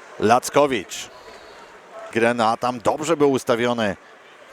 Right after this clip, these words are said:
Oli Peteri, Wynikainen, Starzyński, Szpirko, broń, Bagin. Szpirko, Kolusz przed bramką. I gol! Filip Starzyński, nieupilnowany,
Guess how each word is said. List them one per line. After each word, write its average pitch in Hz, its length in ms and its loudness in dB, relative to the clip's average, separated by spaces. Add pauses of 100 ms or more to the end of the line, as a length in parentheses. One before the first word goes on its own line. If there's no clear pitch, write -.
(180)
Oli 110 280 4
Peteri, 120 440 2
Wynikainen, 117 680 0
Starzyński, 139 680 -2
Szpirko, 160 880 4
broń, 120 500 4
Bagin. 120 680 0 (1500)
Szpirko, 107 760 2
Kolusz 110 420 0 (120)
przed 110 260 -2
bramką. 120 640 0 (720)
I 277 100 8
gol! 339 640 10 (260)
Filip 339 380 4
Starzyński, 262 1000 4 (300)
nieupilnowany, 277 1400 6